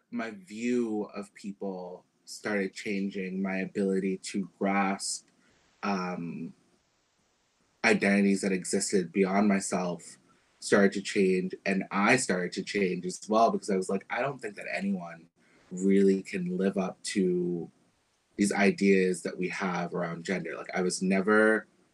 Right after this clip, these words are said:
the fastest or the most athletic.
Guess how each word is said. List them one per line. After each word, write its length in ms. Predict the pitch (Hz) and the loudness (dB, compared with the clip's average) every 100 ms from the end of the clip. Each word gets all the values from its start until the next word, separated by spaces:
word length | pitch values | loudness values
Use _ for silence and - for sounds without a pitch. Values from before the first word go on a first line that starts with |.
| _ _ _ _ | _ _ _ _
the 500 | 101 - 98 98 98 | -6 2 6 6 4
fastest 840 | - - 98 92 - 98 90 92 - | 0 -2 -2 0 0 2 2 0 -2
or 60 | 92 | 0
the 80 | |
most 260 | 92 90 - - | 0 0 -2 -4
athletic. 720 | 90 - 90 87 87 87 | -6 -2 -2 0 -2 -4